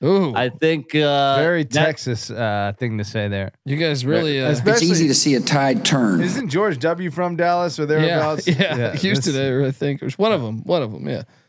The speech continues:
Speaker 1: Uh, no, this is a good matchup. It is a good matchup, and, but this is gonna be very interesting because they're both run the same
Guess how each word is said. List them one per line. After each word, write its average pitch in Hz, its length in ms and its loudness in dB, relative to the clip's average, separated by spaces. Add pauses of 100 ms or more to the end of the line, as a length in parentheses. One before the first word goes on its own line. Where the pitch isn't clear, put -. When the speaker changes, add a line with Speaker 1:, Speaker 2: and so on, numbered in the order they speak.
(520)
Speaker 1:
Uh, 170 480 2
no, 247 300 2
this 294 120 0
is 254 40 -2
a 254 40 0
good 254 140 4
matchup. 226 320 0 (300)
It 196 100 0
is 220 100 2
a 202 60 -2
good 196 160 2
matchup, 175 420 0
and, 156 260 -2
but 165 280 -2
this 220 240 0
is 320 100 -2
gonna 311 140 0
be 185 100 2
very 202 220 2
interesting 196 320 -2
because 180 260 0
they're 170 140 0
both 196 340 0
run 170 220 0
the 139 80 -2
same 170 400 -2